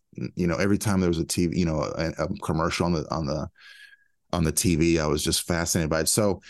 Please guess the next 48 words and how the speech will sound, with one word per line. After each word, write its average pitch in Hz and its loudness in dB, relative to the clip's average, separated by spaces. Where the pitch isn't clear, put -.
that 190 2
really 175 2
got 123 0
me 123 2
into 107 0
the 92 2
idea 95 2
of, 90 0
like, 92 0
how 110 -6
do 117 2
you 104 2
make, 95 0
how 143 -2
do 160 -2
they 110 0
make 98 0
these 80 -2
movies? 95 2
How 101 -4
do 104 0
they 92 0
make, 87 0
how 101 -2
does 101 2
it 87 2
make 87 2
Star 107 0
Wars? 80 0
How 90 -2
do 95 4
they 85 2
make 92 -2
it? 80 -2
And, 82 0
um, 76 -2
so 113 2
I, 107 2
you 143 0
know, 92 2
bought 95 2
a - 0
few 101 0
books 90 0
that 90 2
I 87 2
could 90 -4
afford 90 2